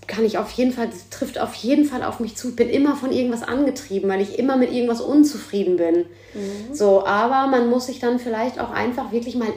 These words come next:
Speaker 1: ehrlich fragen, ähm, läufst du vor was weg zum Beispiel? Oder warum machst du das alles? Warum bist du denn immer so fast forward?
Speaker 2: Mhm. Ja,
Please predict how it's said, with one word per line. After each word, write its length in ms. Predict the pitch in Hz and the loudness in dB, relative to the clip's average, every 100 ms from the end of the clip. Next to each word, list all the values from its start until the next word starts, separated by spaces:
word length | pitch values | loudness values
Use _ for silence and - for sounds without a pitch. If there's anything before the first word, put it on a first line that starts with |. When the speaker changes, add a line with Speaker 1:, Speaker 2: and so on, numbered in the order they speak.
| - | -4
Speaker 1:
ehrlich 380 | 208 220 233 226 | -2 2 2 0
fragen, 600 | - 214 202 220 254 302 349 - - - - - - - | -6 -4 -2 0 0 2 0 -4 -20 -20 -20 -20 -18 -4
ähm, 540 | 214 208 214 214 214 220 - - | 2 2 2 0 -4 -8 -20 -8
läufst 400 | 185 208 240 247 240 | 2 6 6 2 -4
du 40 | |
vor 220 | 226 226 | -2 0
was 220 | 226 214 202 | 0 -2 0
weg 260 | 254 262 - | 0 -2 -6
zum 200 | 247 233 | 0 2
Beispiel? 800 | 220 233 233 - 226 214 220 - | 2 0 -2 0 2 4 2 0
Oder 280 | 208 208 196 | 0 -2 0
warum 300 | 208 220 214 | 0 0 0
machst 260 | 247 - | -2 2
du 80 | 359 | 2
das 160 | 208 - | 2 0
alles? 320 | - 185 190 | -2 -2 0
Warum 220 | 208 202 | 0 2
bist 180 | 220 - | 0 2
du 100 | 349 | 2
denn 140 | 208 | 4
immer 220 | 190 175 175 | 2 2 2
so 80 | |
fast 320 | 175 185 170 - | 0 -4 -6 -4
forward? 500 | 190 170 165 160 - - - | 0 2 0 -2 -8 -18 -12
Speaker 2:
Mhm. 480 | 196 185 185 196 - - _ - - | -10 -8 -10 -16 -18 -20 _ -20 -10
Ja, 340 | 190 185 185 | -6 -4 -6